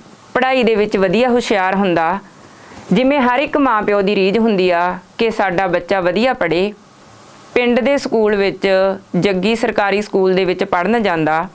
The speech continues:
ਪਰ ਜੋਗਿੰਦਰ ਸਿੰਘ ਚਾਹੁੰਦਾ ਕਿ ਮੇਰਾ ਪੁੱਤ ਪੜ੍ਹ ਲਿਖ ਕੇ ਵਧੀਆ ਅਫਸਰ ਬਣੇ। ਉਹ ਆਪਣੇ ਪੁੱਤ ਨੂੰ ਇੱਕੋ ਹੀ ਗੱਲ ਕਹਿੰਦਾ ਕਿ ਪੁੱਤ, ਆਪਣੇ ਕੋਲੇ ਜ਼ਿਆਦਾ ਜ਼ਮੀਨ ਜਾਇਦਾਦ ਨਹੀਂ ਹੈਗੀ,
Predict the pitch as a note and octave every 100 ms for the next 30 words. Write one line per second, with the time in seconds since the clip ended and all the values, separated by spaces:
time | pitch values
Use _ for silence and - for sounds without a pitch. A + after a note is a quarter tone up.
0 | - - - - - - - - A#3+ A#3
1 | A#3 A#3 A#3 A3+ F#3+ G3 G3 A3+ A3+ B3+
2 | B3+ A#3 A#3+ B3+ A#3 A3 G#3+ - - -
3 | - - A3 G3 G#3 A#3 A3 A3 A#3 C#4+
4 | B3 G#3+ G3+ G3 F#3 - F#3+ F#3 F#3 -
5 | G3+ A#3+ B3+ G#3+ A#3 G3+ F#3+ A#3+ C4 G3
6 | - G#3+ F3 D#3+ D3 D3 - - - -
7 | - - A3+ A#3+ A3+ A3 G#3+ G#3 - G3
8 | G3 G3+ G3 A#3 A3 G3+ F#3 F#3 E3+ F#3
9 | G3 G3 G3+ G3+ F#3+ F#3+ A#3 A#3+ - -
10 | - - - - G3 G3 G3+ G3 G3 G3
11 | F#3+ G3 F3 G3 F3 F3+ G#3 G3 G3 G3
12 | F#3+ F3+ F#3 F3+ F3+ F3+ A3 E3+ G3 G3